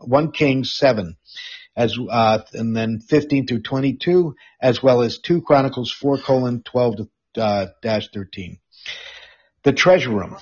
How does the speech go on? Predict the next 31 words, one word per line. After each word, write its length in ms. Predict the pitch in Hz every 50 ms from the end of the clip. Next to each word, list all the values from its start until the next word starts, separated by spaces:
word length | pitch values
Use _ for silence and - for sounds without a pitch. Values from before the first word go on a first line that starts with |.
| - - - - - - _
This 240 | - 139 185 180 -
room 180 | 190 196 190 175
occupied 580 | 127 156 160 156 - 156 - 156 147 147 139
the 80 | 127 131
space 420 | - - - 151 147 151 143 - -
across 540 | - 117 - - - - 156 165 165 - -
the 120 | - 147
holy 420 | 120 - 156 165 165 165 165 160 160
and 140 | - 143 131
most 260 | 131 135 135 127 -
holy 300 | - - 127 127 127 131
places, 420 | 120 - 123 117 110 110 110 104 - - - - -
extending 400 | - - - - - 147 143 143
the 120 | 139 135 131
entire 540 | 127 123 - - - - 156 170 170 180 175
length 320 | 147 147 139 143 135 147
of 80 | 131 123
the 100 | 117 117
house. 340 | - 127 113 95 87 - - - - - - - _
It 100 | - 131
was 200 | 127 131 123 -
sixty 300 | - 175 175 - - 170
cubits 340 | 147 - 156 143 151 147 -
long, 400 | 147 160 170 180 180 190 180 - - - - _ _
twenty 280 | - - 135 127 127 117
cubits 340 | - - 113 104 107 - -
wide, 440 | 123 151 165 170 170 180 175 - - - - _
and 160 | - 143 135 131
ten 220 | - 139 131 120
cubits 320 | - - 117 110 110 -
high. 320 | - 117 110 92 - -